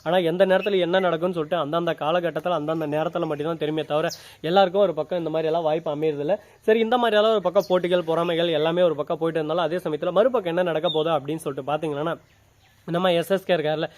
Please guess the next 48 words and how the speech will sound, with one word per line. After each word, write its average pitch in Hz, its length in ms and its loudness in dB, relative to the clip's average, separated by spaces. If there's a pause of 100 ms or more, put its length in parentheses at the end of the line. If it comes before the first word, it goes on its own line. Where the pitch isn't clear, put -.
(220)
அவர் 196 200 6 (120)
வந்து 196 220 2
நம்ம 175 180 0
கௌதமுக்கு 175 500 2
ஃபோன் 175 180 2
பண்றாரு. 165 240 0
"என்னப்பா 165 320 0
கௌதம், 170 300 -2
நீ 156 100 -2
போன 170 240 0
கம்பெனி 170 280 -4
உனக்கு 151 220 -4
வேலை 170 140 0
தரல 165 200 -2
போல, 165 180 -4
இந்த 170 180 -4
கம்பெனி 185 340 -4
இல்ல, 165 180 -2 (320)
நீ 175 160 0
எந்த 180 260 2
கம்பெனிக்கு 180 400 -2
போனாலும் 160 260 0
சரி, 160 120 2
உனக்கு 156 300 -2
ஒரு 180 220 0
தாள் 226 160 4
கூட 175 180 2
வேலையே 165 300 4
கிடைக்காது. 151 340 0
ஏன்னா 165 320 0
நீ 160 120 -2 (420)
செஞ்சது 202 260 2
அந்த 170 160 2
மாதிரி, 165 260 0
நீ 175 180 0
பகை 175 300 0
வச்சுக்கிட்டது 175 400 -4
யாருக்கிட்ட, 165 400 0 (120)
என்கிட்ட, 175 340 0
என்கிட்ட 160 320 0
பகை 180 220 0
வச்சுக்கிட்ட, 175 360 -4 (280)
அவனை 190 260 6
உன்னை 185 220 4
அழிச்சிருவான், 185 800 2
ஆணி 196 220 4
வேரோட 185 300 4
பிடுங்கி 185 320 -2